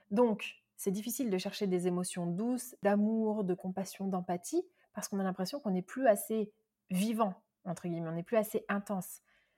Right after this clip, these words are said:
Nos parts d'ombre, elles, nous connectent à notre essence. Nos parts de lumière nous connectent aux autres. Les parts d'ombre nous montrent ce sur quoi travailler,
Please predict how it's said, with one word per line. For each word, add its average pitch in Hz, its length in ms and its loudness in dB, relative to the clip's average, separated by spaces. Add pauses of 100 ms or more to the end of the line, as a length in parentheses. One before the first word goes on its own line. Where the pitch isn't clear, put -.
(240)
Nos 208 100 6
parts 202 240 2
d'ombre, 262 320 0
elles, 269 240 2
nous 190 80 4
connectent 220 320 -2
à 185 60 0
notre 175 320 -4
essence. 240 500 -2 (460)
Nos 208 100 4
parts 214 200 4
de 208 60 6
lumière 226 360 4
nous 214 80 4
connectent 214 540 -4
aux 190 260 0
autres. - 400 -10 (920)
Les 214 140 4
parts 208 260 4
d'ombre 240 400 0
nous 214 160 4
montrent 285 400 2
ce - 220 -6
sur 196 200 -6
quoi 196 140 0
travailler, 185 540 0